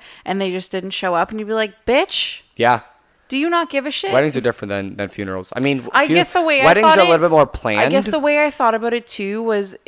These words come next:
Speaker 1: um, like, with a, like, funeral, I would understand if people just wouldn't be able to, like, go and, like, h-, be at the service because of the grief.
Speaker 2: Right.
Speaker 1: You know what I mean?
Speaker 2: And that's what I mean. I think when it comes to funerals, you,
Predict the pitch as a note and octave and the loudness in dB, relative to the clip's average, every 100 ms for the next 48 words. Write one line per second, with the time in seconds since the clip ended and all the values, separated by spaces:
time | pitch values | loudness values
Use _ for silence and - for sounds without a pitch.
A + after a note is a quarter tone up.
0 | D2+ - G#3 G3+ F#3+ F#3 F#3 F#3 - _ | -18 -8 0 2 0 -2 -10 -14 -16 _
1 | F#3+ G#3 F#3+ G3+ G3+ - - - G3 F#3+ | -6 -6 -4 -8 -8 -10 -20 -8 -4 -4
2 | F#3 F#3 F3+ F3+ F3+ _ _ _ _ _ | -4 -4 -6 -8 -12 _ _ _ _ _
3 | _ G3+ G3 - G3+ G3+ A3+ G3+ G#3 G3+ | _ -6 -6 -8 -8 -4 -2 -2 -2 -4
4 | G3+ G3 G#3+ G3+ - G3+ G3 F#3+ F#3 - | -6 -8 -8 -10 -10 -10 -8 -8 -8 -14
5 | F3 F#3 F#3 G3 F#3 F3+ F3+ F#3 F3 F3 | -10 -10 -10 -8 -6 -6 -6 -10 -10 -10
6 | - E3+ E3 F3+ F3 E3+ F3 - F3+ F3+ | -12 -12 -4 -2 0 -2 -4 -8 -10 -10
7 | E3+ D3+ - _ _ _ _ _ _ _ | -10 -10 -14 _ _ _ _ _ _ _
8 | - - - F#3+ G3+ F3+ F#3 - F3+ F3 | -20 -14 -12 -6 -4 -4 -6 -6 -4 -4
9 | F3+ G3 F#3 F3 E3+ E3 D3 C3 - - | -6 -10 -12 -12 -12 -12 -12 -14 -18 -8
10 | G#2+ A2 F#3+ F#3+ F#3+ G3 F#3 E3 G3 G#3+ | -2 0 -2 -6 -8 -8 -10 -12 -14 -16
11 | _ _ C#3+ C3+ D3 B2 A2+ A2 A2 G#2 | _ _ 0 0 0 0 0 -2 -4 -4
12 | A2 G#2 G#2+ - G#2+ A2 G#2 G2 F#2 F2+ | -6 -4 -8 -8 -10 -6 -4 -4 -4 -8
13 | - - _ _ - G2+ G2 F#2+ F#2 F2+ | -14 -18 _ _ -8 -4 -2 -2 -4 -6